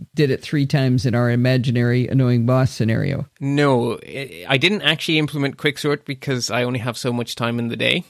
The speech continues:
Speaker 2: But there would be fifty lines of code in each of these functions if I did it that way.
Speaker 1: So it, it, you don't need to describe those to me, but, but what, what would be different? I, th-, I, I mean, I know you used the JavaScript sort function.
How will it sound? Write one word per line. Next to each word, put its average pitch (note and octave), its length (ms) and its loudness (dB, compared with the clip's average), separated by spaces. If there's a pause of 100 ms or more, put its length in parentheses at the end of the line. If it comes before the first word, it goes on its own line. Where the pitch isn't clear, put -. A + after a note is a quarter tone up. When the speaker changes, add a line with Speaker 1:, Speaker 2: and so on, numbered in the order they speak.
(720)
Speaker 2:
But B2+ 160 2
there D3+ 120 -2
would D3+ 140 4
be E3 100 2
fifty F3 320 -2
lines C3 220 2
of A#2 80 -8
code A#2+ 320 0
in G#2+ 80 -6
each G#2 160 -10
of A2+ 40 -12
these A#2 140 -6
functions A2+ 440 -10
if - 140 -14
I G#2+ 60 -8
did A2+ 140 -10
it - 120 -12
that - 160 -12
way. - 200 -18 (840)
Speaker 1:
So D3 280 0 (120)
it, F3 160 2
it, - 140 0 (200)
you E3 100 2
don't F3 160 2
need F3+ 180 2
to D3 220 4
describe D3 640 0
those C3 220 2
to C#3+ 100 0
me, B2+ 140 2
but, A2+ 280 0 (120)
but B2+ 400 0
what, D3+ 440 2 (760)
what C3+ 440 0
would D3 160 4
be C3+ 120 2
different? B2 400 0
I, A#2 100 0
th-, - 360 -4
I, G2+ 160 -2
I C#3+ 100 2
mean, D#3 160 4
I D3 80 4
know E3+ 140 4
you F#3+ 120 2
used D3+ 580 0
the C3 360 0
JavaScript C#3+ 580 0
sort F#3 260 0
function. - 520 -8